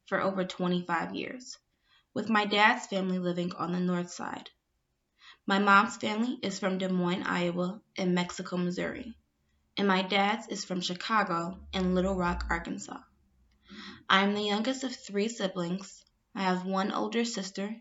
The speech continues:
and one older brother, and two nieces and a nephew.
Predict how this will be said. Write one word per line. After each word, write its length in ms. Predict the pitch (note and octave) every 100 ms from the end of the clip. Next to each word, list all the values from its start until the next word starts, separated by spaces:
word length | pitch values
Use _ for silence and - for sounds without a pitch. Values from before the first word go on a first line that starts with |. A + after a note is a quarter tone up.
| _
and 180 | - F3+
one 180 | F3 F3
older 280 | F#3 F#3 F#3+
brother, 480 | F#3 F3+ - A#3 - _ _ _ _ -
and 160 | F#3
two 200 | F#3 D4+
nieces 440 | C4+ G3 F#3 F#3 -
and 140 | - F#3
a 60 | F#3
nephew. 440 | F3 F3+ G#3 F#3+